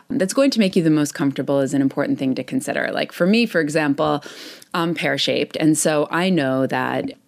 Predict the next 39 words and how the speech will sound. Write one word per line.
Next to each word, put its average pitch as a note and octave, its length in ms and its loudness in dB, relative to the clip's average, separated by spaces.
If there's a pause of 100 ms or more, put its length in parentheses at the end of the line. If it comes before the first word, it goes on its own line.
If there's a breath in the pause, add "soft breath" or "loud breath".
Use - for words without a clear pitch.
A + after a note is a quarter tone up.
(220)
double-faced E3 1500 0 (240)
satin F3+ 400 0
back B2 180 -4
crepe - 320 -4 (500 loud breath)
is G3 160 4
not F#3+ 320 6
gonna D3+ 140 2
be C#3+ 100 4
the C#3 100 2
right C3 160 0
choice C#3+ 280 0
for - 80 0
me C#3+ 180 6
because C#3+ 300 0
a - 60 2
bias F3+ 340 -2
cut - 240 -4
slinky C#3+ 320 4
dress C3+ 380 -2
is D3+ 180 2
really D3 500 4
never C#3 600 2
going C#3 280 0
to C3+ 120 -6
look C3 260 -4
good. - 380 -4
So D3+ 240 0
I'm E3+ 160 0
not A#3 160 0
trying F3+ 160 2
to D3 60 0
suggest C#3 400 -4
that - 80 -2
you C#3+ 100 -2
have C#3 240 -6
to C#3+ 80 -4
wear C3 160 -2
something C#3 440 -2
that - 280 -6